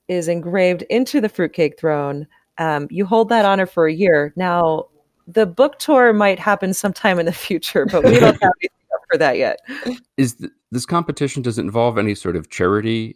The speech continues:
Speaker 2: as part of this, or are we all just laughing at the fact that, relatively speaking, we will all be dead soon?
Speaker 1: <laughs> Um, I don't think we laugh about morbidity till we get towards, uh, October. We have a different event for that. But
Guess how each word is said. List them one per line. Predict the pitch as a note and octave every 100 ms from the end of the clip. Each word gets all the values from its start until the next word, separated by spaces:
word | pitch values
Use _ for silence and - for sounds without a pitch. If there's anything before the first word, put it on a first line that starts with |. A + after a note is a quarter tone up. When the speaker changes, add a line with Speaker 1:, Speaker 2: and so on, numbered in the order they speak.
| -
Speaker 2:
as | G2+
part | - G#2
of | G#2+
this, | G#2+ G2+
or | F#2 F#2+
are |
we | F2+ F2
all | E2 E2+
just | E2 E2 -
laughing | D#2+ D2+ D#2+ D2+
at | D#2
the |
fact | - D2+ C#2+
that, | -
relatively | - D2 D2+ C#2 D#2
speaking, | D2+ - D2 C#2+ C#2+
we | D2 C#2+
will | C#2+
all | B1+
be | C2 C2+
dead | C2 C2
soon? | - B1 B1 D2+ _ - - _ _ - -
Speaker 1:
<laughs> | C#4+ C#4 F4+ - - - - - - -
Um, | A3 A3 G3 F#3+ F#3+ _ C4+
I |
don't | F#4
think | A#3+ -
we | D#3+
laugh | E3+ D#3+ C#3+
about | C3+ C3 B2+
morbidity | D3+ D3 E3 D3+ C#3 C3+
till | - D#3
we | D#3
get | D3+ -
towards, | - D#3+ D3 C#3+ C#3
uh, | D3+ C3+ C3 C3+ - -
October. | D3+ - F3 D#3 D3+ C3+ D3 _ _
We | -
have | D#3
a | D3+
different | D#3 E3 D3
event | C#3+ C#3
for | -
that. | D3+ C3 - -
But | D#3+ D3